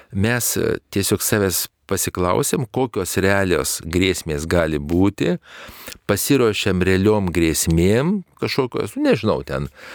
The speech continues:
ten kažkokio ir ir pasiruošiam, i-, ir turim atsargą truputį ir pinigų, ga-, galbūt ir maisto, ir, ir, ir, ir kažkokius ryšius užmezgam su žmonėm ir taip toliau.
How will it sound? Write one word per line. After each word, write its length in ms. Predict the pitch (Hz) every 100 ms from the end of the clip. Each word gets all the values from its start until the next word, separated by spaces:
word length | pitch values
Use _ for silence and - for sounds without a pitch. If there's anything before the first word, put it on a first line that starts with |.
| - - -
ten 160 | 73 76
kažkokio 440 | - 82 73 65
ir 440 | - - 254 226 - _ _ - 151 147 -
ir 160 | 143 147
pasiruošiam, 640 | 110 - 101 87 - 85 76
i-, 320 | 80 - - -
ir 180 | - 92
turim 300 | - 98 92
atsargą 440 | 90 - 87 82 80
truputį 420 | - 85 82 92
ir 40 | 80
pinigų, 720 | 98 95 101 110 123 120 117 - - - - - -
ga-, 220 | - - - - -
galbūt 560 | 95 95 90 101 -
ir 100 | 95
maisto, 800 | 98 113 113 - - 104 101 101
ir, 480 | 95 87 - 92 90
ir, 320 | - - 90 85
ir, 460 | - - 98 92 85 55 87
ir 80 | 90
kažkokius 460 | 95 - 90 95 110
ryšius 340 | 123 107 101 110
užmezgam 480 | 104 98 92 95 -
su 120 | 90
žmonėm 420 | 92 98 101 87
ir 80 | 80
taip 200 | 95 -
toliau. 340 | 92 104 170